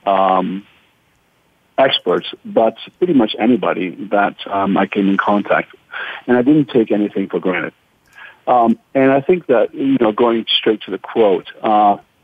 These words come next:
you know, there's so much P R in the world today. They sell you, they sell you ideas, and they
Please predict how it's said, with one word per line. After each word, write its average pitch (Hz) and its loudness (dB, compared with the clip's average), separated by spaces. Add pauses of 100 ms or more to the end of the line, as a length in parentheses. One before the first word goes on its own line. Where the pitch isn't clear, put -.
(160)
you 131 4
know, 120 2 (440)
there's 127 4
so - 0
much 135 0
P 131 0
R 117 4
in 101 -4
the 92 -10
world 104 0
today. 98 -2
They 107 2 (120)
sell 110 2
you, 95 -6
they 113 -4 (120)
sell 117 4
you 104 4
ideas, 98 2
and 95 -8
they - -12